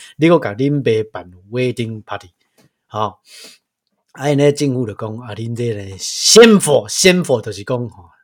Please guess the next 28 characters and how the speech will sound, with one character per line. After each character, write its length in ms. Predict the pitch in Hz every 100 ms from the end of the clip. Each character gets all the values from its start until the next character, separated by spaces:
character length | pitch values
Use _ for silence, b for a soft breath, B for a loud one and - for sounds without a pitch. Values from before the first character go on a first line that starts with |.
| _
太 280 | - 160 123
无-， 600 | 107 117 123 - 120 120 120
无 200 | 117 123
气 320 | - 143 95
啊， 100 | - b
太 180 | - 165
无 200 | 123 110
耻 280 | 120 - -
了， 60 | - _ B B B _
吼。 220 | 101 90 _ _ B B B _ _ _
啊， 100 | 135
意 160 | 139
思 160 | 127 107
就 120 | 101
是 160 | 95 104
讲， 200 | 104 117
你 160 | 127 143 135
真 180 | 113 120
正 160 | 143
伤 380 | 113 - 104 95
寒 300 | 90 - - _ _
安 160 | 98
尼 120 | 92 90
啦， 80 | - -
吼。 80 | 101
啊， 240 | 104 127 -
伊 180 | 135 127
个， 420 | 123 110 110 107